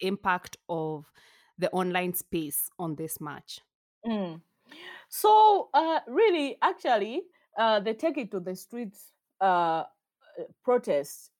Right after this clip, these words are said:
Speaker 2: generated from online protests, right? The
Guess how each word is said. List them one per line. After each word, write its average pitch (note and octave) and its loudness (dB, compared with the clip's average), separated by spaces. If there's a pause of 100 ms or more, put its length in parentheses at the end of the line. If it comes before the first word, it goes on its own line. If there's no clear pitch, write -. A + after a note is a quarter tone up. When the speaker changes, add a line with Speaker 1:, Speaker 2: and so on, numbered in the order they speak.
(840)
Speaker 2:
generated A#3 2
from E3+ -4 (180)
online G#3 0 (420)
protests, F#3 -2 (200)
right? C4 -2 (200)
The F3+ 2